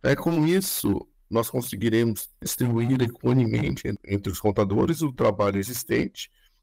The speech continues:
e evitaremos eventuais gargalos. Por exemplo, determinada uni-, unidade judiciária tem um contador que tá afastado por algum motivo, férias, por exemplo.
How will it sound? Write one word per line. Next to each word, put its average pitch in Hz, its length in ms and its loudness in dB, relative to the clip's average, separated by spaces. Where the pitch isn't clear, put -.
e 139 140 2
evitaremos 156 540 0
eventuais 151 440 2
gargalos. 123 720 0
Por 123 140 2
exemplo, 95 580 -2
determinada 120 540 -2
uni-, 120 160 -4
unidade 107 460 0
judiciária 120 760 -2
tem 135 140 0
um 127 100 0
contador 120 460 -4
que - 80 -20
tá - 80 -12
afastado 113 460 -2
por 110 240 -6
algum 123 200 -4
motivo, 151 480 2
férias, 117 440 -2
por - 140 -14
exemplo. 85 240 -12